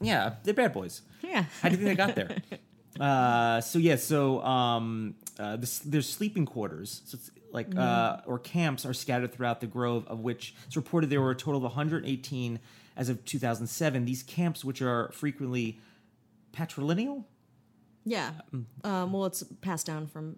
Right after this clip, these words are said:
Speaker 2: father to son.
Speaker 1: Okay. I, I was just, I heard the, the patriarchy, and I, you know how I
Speaker 2: You
Speaker 1: get.
Speaker 2: check the fuck out. You're
Speaker 1: Yeah.
Speaker 2: like, "I can't, I
Speaker 1: No,
Speaker 2: can't with this.
Speaker 1: no.
Speaker 2: Like, I don't even wanna know what I'm saying."
Speaker 1: Don't even wanna
Speaker 2: <laughs>
Speaker 1: know. Um,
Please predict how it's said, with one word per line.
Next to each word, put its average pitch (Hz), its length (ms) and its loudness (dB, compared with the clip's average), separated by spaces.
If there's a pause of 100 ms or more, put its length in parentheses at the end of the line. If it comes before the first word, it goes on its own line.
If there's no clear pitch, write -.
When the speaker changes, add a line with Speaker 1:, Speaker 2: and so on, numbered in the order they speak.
Speaker 2:
father 139 360 -12 (180)
to - 60 -14
son. 131 240 -14 (120)
Speaker 1:
Okay. 110 200 -6 (180)
I, 170 140 -2
I 147 100 2
was 160 80 4
just, - 340 -4
I 143 120 4
heard 127 260 0 (120)
the, - 260 -10
the - 0 -
patriarchy, 107 680 -6
and 101 80 -10
I, 98 220 -12
you 117 160 -4
know 92 80 -6
how 92 140 -12
I - 120 -16
Speaker 2:
You 190 120 -2
Speaker 1:
get. - 60 -8
Speaker 2:
check 170 240 -4
the 180 100 -6
fuck 165 200 -6
out. 147 200 -4
You're 120 120 0
Speaker 1:
Yeah. 113 140 2
Speaker 2:
like, - 0 -
"I 107 80 -2
can't, 156 460 -2
I 127 40 2
Speaker 1:
No, 120 120 2
Speaker 2:
can't 104 120 0
with 123 140 -6
this. 107 200 -6
Speaker 1:
no. 123 120 2
Speaker 2:
Like, 104 180 -4
I - 60 2
don't 208 120 6
even 196 100 6
wanna 170 160 4
know 160 200 2
what 151 120 0
I'm 151 100 -2
saying." 123 260 -4
Speaker 1:
Don't 135 140 8
even 127 140 2
wanna 120 160 2
Speaker 2:
<laughs> - 800 4
Speaker 1:
know. 127 80 2
Um, 117 840 2